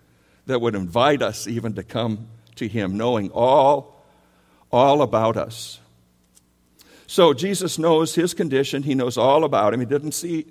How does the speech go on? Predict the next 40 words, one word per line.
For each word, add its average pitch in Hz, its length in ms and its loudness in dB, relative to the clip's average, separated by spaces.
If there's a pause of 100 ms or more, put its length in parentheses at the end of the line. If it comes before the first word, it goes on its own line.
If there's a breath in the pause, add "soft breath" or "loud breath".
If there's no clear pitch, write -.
see 156 200 -4
him 151 140 -2
to 147 100 -4
know 123 220 2
that, 107 340 -4 (240 loud breath)
but 135 100 -6
he's 123 140 -4
focused 139 480 -2
in 143 180 -2
on 107 140 -2
that 120 180 -2
man. 285 320 -4 (220 loud breath)
He'd 143 160 0
been 143 180 2
there 113 140 0
a 104 60 0
long 143 260 0
time, 123 360 -2 (200 loud breath)
and 139 160 -2
he 139 80 2
said 196 300 0
to 151 100 -2
him, 123 320 -2 (960)
"Do 135 100 -2
you 214 140 -2
want 185 160 2
to - 20 -6
get 170 160 0
well?" 165 420 2 (2000 soft breath)
Now, 151 120 0
you 220 120 0
might 180 260 0
read 180 280 -2
that, 123 300 2
and 131 120 0
you 143 100 -2
think, 127 360 -4
uh, 101 260 0 (1300 soft breath)
well, 120 200 -4
like, 104 380 -2